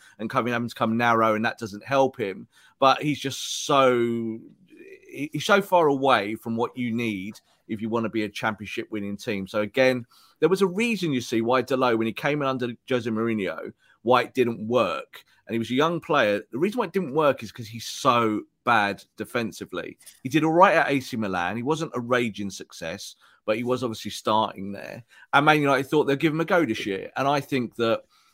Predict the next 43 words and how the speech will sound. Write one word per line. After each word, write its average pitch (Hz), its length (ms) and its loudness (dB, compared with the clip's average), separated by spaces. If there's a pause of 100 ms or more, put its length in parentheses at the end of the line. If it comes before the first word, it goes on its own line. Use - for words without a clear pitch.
(120)
this 143 160 -2
has 113 100 -10
been, 127 220 2
again, 151 280 0
part 110 240 -2
of - 60 -12
the 107 60 -12
story 131 380 0
of 98 100 -4
giving 117 420 -2
maybe 139 220 0
players 127 380 0
a 110 40 -8
go 110 380 2
that 113 240 -2 (120)
are 110 60 -6
just - 340 -10
not 120 300 -6
good 131 200 -4
enough 80 400 -10 (340)
for 127 120 -4
your 120 160 2
alternatives 127 840 -2
of 110 80 -10
your 117 120 -4
starters 113 600 2 (280)
who 143 120 4
are 117 80 4
not 104 260 -4
good 104 180 -4
enough. 80 340 -12 (240)
So 123 140 -6
you 117 60 0
need 151 180 0
to 143 100 -8
move 135 160 -2
them 131 120 -2
out. 113 260 0
I 139 100 4
think 143 240 -6
that 117 200 -6
they 113 260 2
said 107 260 -4